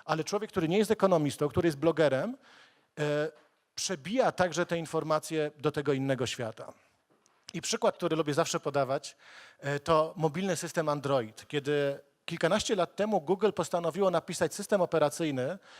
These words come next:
który będzie udostępniany dla wszystkich z możliwością modyfikacji, to niektórzy myśleli, że to jest coś szalonego. Ale jak to? Chcecie stworzyć coś, co tyle zasobów zgarnie i dajecie to konkurencji za darmo? No ale efekt jest taki, że odkąd Android się pojawił, to BlackBerry praktycznie zniknęło,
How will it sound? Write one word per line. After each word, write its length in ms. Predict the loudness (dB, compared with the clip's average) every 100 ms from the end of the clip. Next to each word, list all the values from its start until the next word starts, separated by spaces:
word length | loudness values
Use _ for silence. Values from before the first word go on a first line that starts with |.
| -6
który 200 | 0 2
będzie 240 | 2 2
udostępniany 600 | 2 2 0 0 0 0
dla 160 | 2 0
wszystkich 680 | 2 0 0 -4 -10 -10 _ _ -4
z 60 |
możliwością 480 | 0 0 0 -2 0
modyfikacji, 800 | 0 -2 -4 2 2 0 -8 -12 -16 _ -20 -20 -20 _ _
to 200 | 2 2
niektórzy 320 | 2 2 2
myśleli, 260 | 2 0 0
że 40 |
to 60 | -2
jest 80 | -4
coś 100 | 0
szalonego. 540 | 2 4 2 0 0
Ale 120 | -2
jak 160 | -2 -2
to? 100 | -6
Chcecie 280 | -6 -6 -6
stworzyć 360 | -6 -6 -6
coś, 220 | -6 -6
co 120 | -6 -12 -14 _
tyle 220 | -8 -4 -2
zasobów 420 | -4 -4 -6 -4
zgarnie 460 | 0 2 0 -6 -8 -18 _
i 80 | -6
dajecie 360 | -2 -2 -2 -4
to 100 | -2
konkurencji 560 | -2 4 4 4 0
za 140 | -2 0
darmo? 420 | -2 -2 -8 -10 _ _ _ -20 -20 -4
No 80 | 0
ale 100 | 2
efekt 240 | 2 0
jest 160 | -2 0
taki, 260 | 0 0 0
że 80 |
odkąd 420 | 0 0 -6 -6 -10
Android 320 | -4 0 0
się 140 | -2 -2
pojawił, 380 | 2 2 2 0
to 120 | 0
BlackBerry 460 | 0 2 2 2
praktycznie 440 | 0 -2 -4 -6 -6
zniknęło, 580 | -8 -2 0 0 -2